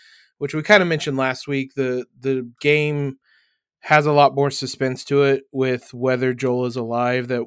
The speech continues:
wasn't there in the show. But yeah, David, oh man, <laughs> it was, um, we weren't sure how far they were gonna go with this because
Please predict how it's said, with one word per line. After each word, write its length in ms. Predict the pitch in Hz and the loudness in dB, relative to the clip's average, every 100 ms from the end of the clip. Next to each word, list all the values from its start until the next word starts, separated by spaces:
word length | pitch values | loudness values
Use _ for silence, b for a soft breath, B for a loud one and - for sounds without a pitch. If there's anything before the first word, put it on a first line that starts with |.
| _ _ _ | _ _ _
wasn't 600 | 131 120 127 127 123 123 | -20 -12 -4 -2 -2 -6
there 440 | 117 117 117 117 117 _ _ _ _ - | -6 -4 -4 -6 -10 _ _ _ _ -12
in 240 | 131 127 | -8 -8
the 220 | 123 117 117 | -6 -8 -8
show. 480 | - 143 131 120 | -4 0 0 -2
But 340 | 117 131 123 120 _ _ _ _ _ | -4 -2 -2 -4 _ _ _ _ _
yeah, 180 | 156 156 | 0 0
David, 720 | 135 175 226 202 175 147 143 - - | 4 6 6 8 6 4 -4 -16 -6
oh 180 | 175 170 | 0 0
man, 420 | 127 139 156 127 - | 2 2 2 2 -4
<laughs> 80 | - | -2
it 220 | 185 151 | -2 0
was, 720 | 202 185 175 170 151 135 - - b b b b - | 2 4 6 6 6 2 -8 -16 b b b b -2
um, 460 | 143 135 123 120 120 _ _ | 4 4 4 -2 -10 _ _
we 180 | 160 202 | 2 4
weren't 300 | 202 277 294 | 6 6 6
sure 280 | - 226 208 | 4 8 10
how 160 | 190 185 | 8 6
far 240 | 190 175 | 6 6
they 140 | 165 | 6
were 100 | 156 | 4
gonna 180 | 151 147 | 4 2
go 180 | 139 139 | 4 4
with 180 | 127 - | 2 -2
this 280 | 120 113 - | -10 -10 -8
because 760 | 139 135 147 139 135 131 - | -6 2 6 6 4 -2 -10